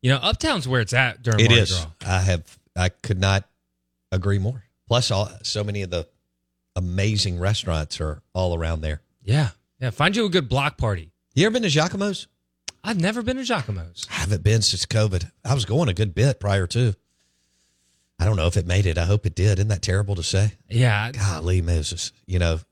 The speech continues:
Speaker 2: LaToya the Destroyer, uh, shut that thing down for a long time. I, I, I, and I just haven't done as much New Orleans. Maybe kids. I don't know what the deal is.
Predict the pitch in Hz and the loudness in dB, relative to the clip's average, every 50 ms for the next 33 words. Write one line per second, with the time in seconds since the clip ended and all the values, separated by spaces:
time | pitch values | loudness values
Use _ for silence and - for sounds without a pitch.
0 | _ _ _ _ - - 92 - - 117 120 117 110 104 98 90 92 87 90 85 | _ _ _ _ -2 0 0 2 2 2 4 4 4 2 2 2 0 -2 -2 -2
1 | - - 104 104 104 98 90 82 78 - _ _ _ _ _ _ _ _ _ _ | -4 -2 0 0 2 2 2 0 -2 -4 _ _ _ _ _ _ _ _ _ _
2 | _ _ - 87 87 85 85 85 82 - - 101 - - 101 98 - - 92 87 | _ _ -4 0 0 2 0 0 0 0 0 0 2 2 0 0 0 0 -2 -2
3 | 85 82 85 85 82 82 76 - - 85 80 80 87 87 87 87 87 82 78 - | 0 0 0 0 0 -2 -4 -4 -4 -4 -2 0 0 0 0 0 -2 -2 -2 -2
4 | 95 90 90 85 82 80 80 80 80 78 - - _ - - - - - - - | 0 0 0 0 -2 -2 -4 -4 -6 -6 -8 -12 _ -18 -16 -16 -14 -14 -14 -12
5 | 78 76 71 - - 69 - - - - _ - 87 98 92 98 101 104 - 156 | -12 -12 -12 -10 -10 -12 -12 -14 -18 -16 _ -6 -2 0 2 2 2 2 0 -2
6 | - 156 151 147 143 131 101 104 120 127 123 107 101 110 117 113 - - 107 104 | -2 0 0 0 0 0 0 0 0 0 0 0 0 -2 -2 -2 -2 -2 0 0
7 | 104 110 107 92 80 76 - - - - _ _ _ _ _ _ _ - 113 139 | 0 0 0 -2 -4 -4 -6 -10 -14 -16 _ _ _ _ _ _ _ 0 2 2
8 | 147 120 - - - 113 131 160 160 - - - - - 127 135 - 131 131 135 | 2 0 0 2 4 4 4 4 0 -4 -8 -8 -8 -10 -10 -8 -6 -4 -2 -2
9 | 131 - - 87 82 82 80 78 76 76 80 - | -2 -2 -2 0 0 2 2 2 0 0 -2 -6